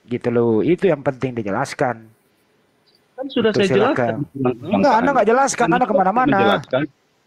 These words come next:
Speaker 1: Ah.
Speaker 2: Pak Handi sendiri sudah menjelaskan
Speaker 1: Ah.
Speaker 2: bahwa Tuhan berada di dalam ciptaannya.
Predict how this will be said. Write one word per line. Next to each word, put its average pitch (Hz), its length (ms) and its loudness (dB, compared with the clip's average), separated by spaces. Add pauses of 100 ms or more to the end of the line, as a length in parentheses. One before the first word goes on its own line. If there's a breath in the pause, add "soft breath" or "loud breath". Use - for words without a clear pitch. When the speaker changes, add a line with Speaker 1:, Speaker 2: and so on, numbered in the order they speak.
(140)
Speaker 1:
Ah. 113 240 -10
Speaker 2:
Pak 190 160 0
Handi 214 240 2
sendiri 240 320 2
sudah 220 240 2
menjelaskan 123 720 2
Speaker 1:
Ah. 110 140 -6 (600)
Speaker 2:
bahwa 135 360 2
Tuhan 151 420 2 (320)
berada 135 320 0
di 143 140 2
dalam 131 280 2
ciptaannya. 107 720 0